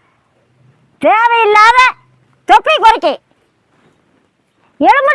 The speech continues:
நல்லா வலுவாகும். உடம்புக்கு நம்ம, நம்ம நல்லது. இந்த ரெண்டையும் சேர்த்து இப்படி இந்த மாதிரி சாப்பிட்டீங்கன்னா அளவத்த நம்ம கிடைக்குது. கொள்ளும் கோதுமை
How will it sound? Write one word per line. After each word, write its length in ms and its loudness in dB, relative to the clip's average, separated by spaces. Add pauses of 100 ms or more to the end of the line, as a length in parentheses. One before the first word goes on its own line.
நல்லா 240 2
வலுவாகும். 500 0 (680)
உடம்புக்கு 420 -2
நம்ம, 220 -4
நம்ம 220 -2
நல்லது. 300 -4 (2000)
இந்த 200 0
ரெண்டையும் 480 -2
சேர்த்து 300 2
இப்படி 180 -2
இந்த 140 2
மாதிரி 240 2
சாப்பிட்டீங்கன்னா 540 0 (1160)
அளவத்த 500 2
நம்ம 220 0
கிடைக்குது. 320 -2 (4000)
கொள்ளும் 600 -2
கோதுமை 500 2